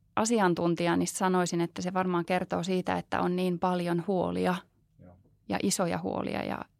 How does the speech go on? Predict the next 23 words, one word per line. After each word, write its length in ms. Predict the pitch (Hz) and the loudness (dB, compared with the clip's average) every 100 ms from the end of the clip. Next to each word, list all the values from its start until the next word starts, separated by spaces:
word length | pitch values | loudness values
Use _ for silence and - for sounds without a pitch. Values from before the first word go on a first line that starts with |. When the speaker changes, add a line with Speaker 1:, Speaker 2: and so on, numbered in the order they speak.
| - | -12
Speaker 1:
ja 120 | 185 - | -10 -8
ehkä 240 | 175 - | -10 -4
sitten 280 | 175 185 190 185 | -4 -4 -8 -6
vaikka 220 | 185 190 | -6 -4
tur-, 280 | 196 196 - | -4 -4 -2
huoli 200 | 208 196 | 0 0
turvallisuudesta 960 | 214 220 190 180 175 - - 190 - | 0 0 0 -2 -2 -4 -4 -6 -6
saattaa 460 | 196 196 185 - 190 | -4 -4 -6 -8 -8
sitten, 340 | 190 - - - _ - _ _ - | -8 -12 -16 -20 _ -20 _ _ -4
huoli 240 | 208 226 214 | 0 0 0
siitä, 260 | 208 185 | -2 -2
että 140 | 196 - | -4 0
sen 260 | 277 254 | 4 4
hetkisestä 800 | 202 196 190 - 180 180 - - | 4 2 -2 -4 -4 -4 -6 -6
fyysisestä 600 | 175 196 185 175 165 - | -2 0 0 -2 -6 -8
turvallisuudesta 920 | - 190 175 180 175 - - 190 - 202 - - - | -2 -2 0 0 -2 -4 -6 -4 -2 -4 -4 -20 -8
saattaa 540 | - 170 - 175 175 | -2 -2 0 -2 0
ajaa 420 | - 180 175 180 180 - - - | 0 0 0 0 -2 -8 -20 -6
kauempana 580 | - 226 214 170 165 170 - | 2 4 4 4 2 2 0
olevan 380 | 180 170 170 165 | 0 0 0 0
huolen 380 | 170 180 185 - | -2 0 -2 -4
ohitse. 460 | 165 208 - - 202 _ _ - - _ - | -6 -6 -6 -6 -6 _ _ -20 -20 _ -8
Ainakin 320 | 190 180 185 | -4 -4 -4